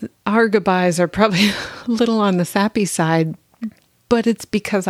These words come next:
I absolutely want to make sure that <laughs> she knows how much I love her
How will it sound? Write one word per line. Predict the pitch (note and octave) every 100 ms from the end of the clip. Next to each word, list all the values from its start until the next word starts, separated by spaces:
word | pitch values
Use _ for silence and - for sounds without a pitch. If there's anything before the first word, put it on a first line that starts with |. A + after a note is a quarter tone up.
| -
I | F#3 F#3+ F#3+
absolutely | F#3+ F#3+ - F3+ F3+ F3+ F3 E3+ - - -
want | F#3 F3
to | - E3+
make | E3+ -
sure | - F3 D#3+ D#3+ D3+
that | E3 D#3
<laughs> | -
she | - - - - - - - - - -
knows | G#3 F#3+ F3+ G#3 -
how | F#3
much | F3+ E3+ -
I | F3 F#3
love | F#3 F3+ A3
her | D4 F#3 E3+ F3